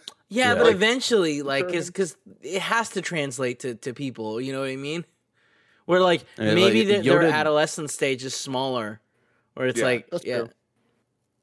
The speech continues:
Speaker 3: Yeah.
Speaker 1: The final scene of before the credits hit,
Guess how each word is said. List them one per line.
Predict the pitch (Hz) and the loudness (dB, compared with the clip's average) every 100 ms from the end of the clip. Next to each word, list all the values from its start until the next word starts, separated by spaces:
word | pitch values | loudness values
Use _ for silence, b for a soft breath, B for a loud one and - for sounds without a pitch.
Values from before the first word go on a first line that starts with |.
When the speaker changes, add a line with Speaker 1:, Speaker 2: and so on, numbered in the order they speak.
| _ _ _ _ | _ _ _ _
Speaker 3:
Yeah. | 90 90 90 _ _ _ _ _ | -10 -8 -10 _ _ _ _ _
Speaker 1:
The | - | -8
final | - 190 240 262 | -2 2 2 2
scene | - 165 131 113 | -2 -6 -6 -4
of | 117 113 95 | -2 -2 -4
before | 117 120 135 | -8 -6 -4
the | 117 | -4
credits | - 113 104 - | -4 -4 -4 -6
hit, | 98 92 - | -8 -8 -12